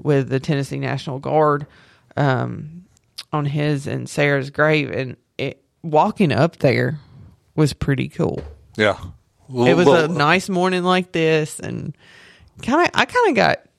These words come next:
Speaker 2: Kinda
Speaker 1: nos-
Speaker 2: got chills a little
Speaker 1: chills
Speaker 2: bit.
Speaker 1: and nostalgia set in walking up those steps.
Speaker 2: Well, now Scott's often said about it, you know, you get up there in the well and the gravity, uh,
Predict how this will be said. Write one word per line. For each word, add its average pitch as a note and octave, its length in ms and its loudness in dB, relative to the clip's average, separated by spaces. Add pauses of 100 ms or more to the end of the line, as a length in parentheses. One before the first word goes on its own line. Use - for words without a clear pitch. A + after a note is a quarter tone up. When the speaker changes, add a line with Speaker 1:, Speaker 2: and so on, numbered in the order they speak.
(600)
Speaker 2:
Kinda D#3+ 160 4
Speaker 1:
nos- C#3 80 4
Speaker 2:
got B2+ 120 4
chills D#3+ 600 4
a D#3+ 40 0
little A#3 140 4
Speaker 1:
chills B3 240 4
Speaker 2:
bit. D#4 80 4
Speaker 1:
and C#4 100 2
nostalgia G3+ 960 0
set C#3+ 360 0
in B2+ 300 -6
walking C3+ 280 -4
up C3 220 -10 (100)
those C3 220 -8
steps. - 240 -8
Speaker 2:
Well, F#3+ 140 6
now G3+ 100 4
Scott's - 560 2
often A2+ 340 2
said C#3 240 2
about A2 220 0
it, A#2 60 -10
you A#2 80 -2
know, A#2 40 0
you A#2 120 -2
get B2+ 180 4
up A2+ 80 2
there C3+ 160 4
in A#2 60 0
the A2 60 0
well A#2+ 380 6
and G#2 80 -2
the G#2 60 0
gravity, A2+ 840 2
uh, A2+ 240 0